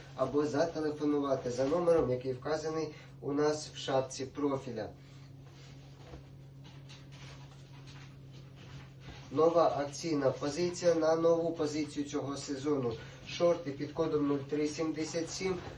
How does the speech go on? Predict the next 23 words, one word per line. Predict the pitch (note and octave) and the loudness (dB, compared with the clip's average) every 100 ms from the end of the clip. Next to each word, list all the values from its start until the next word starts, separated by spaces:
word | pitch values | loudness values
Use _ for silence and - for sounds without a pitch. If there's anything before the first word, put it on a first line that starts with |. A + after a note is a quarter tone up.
| - | -2
І | E3+ | 0
вже | D3 D#3 D3 | 2 4 4
в-, | C#3 - - | 2 -2 2
дана | D3 C3+ | 4 4
позиція | C3 C3 D#3+ E3 D#3+ | 2 0 -2 0 0
в | D3 | 2
нас | D3+ C3 | 2 0
за | A#2 D3+ D#3 | 0 0 0
зниженою | D#3+ E3 D3 D3+ C#3+ C#3 | 2 0 2 2 2 0
ціною, | D3+ D#3 E3+ E3 D3 - - C3+ | -2 0 2 0 -4 -10 -14 -6
зі | D3 D#3+ | -2 0
знижкою | D#3+ F3 F3+ E3 D#3+ | 2 0 0 -4 -6
в | |
тридцять | C#3+ D3 E3 D#3+ D3+ | -4 -2 -2 -2 -6
п'ять | C#3 - C3+ C3+ - - C3+ | -6 2 2 2 -6 -10 -2
доларів. | D3 C#3+ B2 A2+ A2 | 2 4 4 2 -4
Хто | - D#3+ | 0 2
бажає | D3+ D#3 D3+ C#3 B2+ | 4 4 4 2 2
придбати | C3+ C3 C#3 D3 D3+ | 0 -2 2 0 0
саме | C#3+ C#3+ C3+ B2 - - - - | -2 -2 0 0 -4 -12 -18 -6
цей | D#3+ D3+ | 2 4
лот, | D3+ E3 D#3+ C3 | 6 4 4 4
замовляємо. | D#3 D#3+ D3+ D3 C#3 C#3 B2 A#2 A2 | 8 8 6 2 4 6 6 4 -2